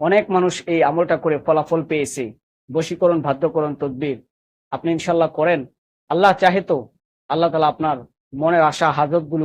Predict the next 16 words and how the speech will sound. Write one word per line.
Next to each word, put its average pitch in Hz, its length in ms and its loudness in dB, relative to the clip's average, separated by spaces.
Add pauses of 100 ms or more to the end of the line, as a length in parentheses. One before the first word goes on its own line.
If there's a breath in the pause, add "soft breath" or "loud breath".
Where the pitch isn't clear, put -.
পূর্ণ 165 220 -2
করে 165 220 -2
দিতে 135 200 -6
পারেন। 123 280 -2 (520)
আপনি 143 200 -4
অবশ্যই 170 480 0
ভালোভাবে 156 420 -2
চলাফেরা 151 540 -2
করবেন, 151 260 -2 (120)
আল্লাহ 147 220 -2
তাআলা 143 200 -2
আপনার 139 160 -8
মনের 139 300 -4
আশা 127 220 -6
কবুল 139 220 -6 (100)
করবেন। 107 260 -8